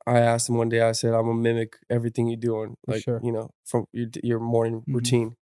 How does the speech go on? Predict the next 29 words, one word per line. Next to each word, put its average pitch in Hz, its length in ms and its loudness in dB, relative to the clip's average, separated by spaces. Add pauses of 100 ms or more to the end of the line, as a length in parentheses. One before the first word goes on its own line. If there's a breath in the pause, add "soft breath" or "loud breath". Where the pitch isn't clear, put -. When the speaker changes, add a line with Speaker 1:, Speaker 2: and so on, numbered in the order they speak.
(280)
Speaker 2:
So - 120 -2
Speaker 1:
And 127 80 4
so 117 200 6
I 113 120 4
asked 123 160 2
him 120 80 -2
what 117 100 0
time 120 240 4
he 120 120 -2
was 120 120 -6
gonna 120 200 0
get 120 120 -10
to - 120 -8
the 117 80 -4
facility. 123 480 2
He 123 100 -4
said, 117 380 -2 (560)
"five 117 200 8
fifty-five." 120 520 4
I 117 40 -2
roll 117 280 -2
up 113 100 -4
at 107 60 -14
five 117 240 2
fifty-five, 113 400 0
and 120 80 -4
he's 117 120 0
already 113 280 0
there. 113 360 2